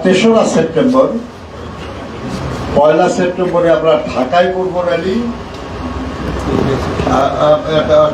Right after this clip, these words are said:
মহানগর এবং জেলায় হবে র্যালি। দোসরা সেপ্টেম্বর হবে কেন্দ্রীয় র্যালি এবং তেসরা সেপ্টেম্বর দেশের সকল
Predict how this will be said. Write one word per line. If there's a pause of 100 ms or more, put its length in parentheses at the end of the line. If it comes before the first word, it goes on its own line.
(120)
মহানগর
এবং
জেলায়
হবে
র্যালি। (960)
দোসরা
সেপ্টেম্বর
হবে (880)
কেন্দ্রীয়
র্যালি (1300)
এবং (320)
তেসরা (540)
সেপ্টেম্বর (840)
দেশের (180)
সকল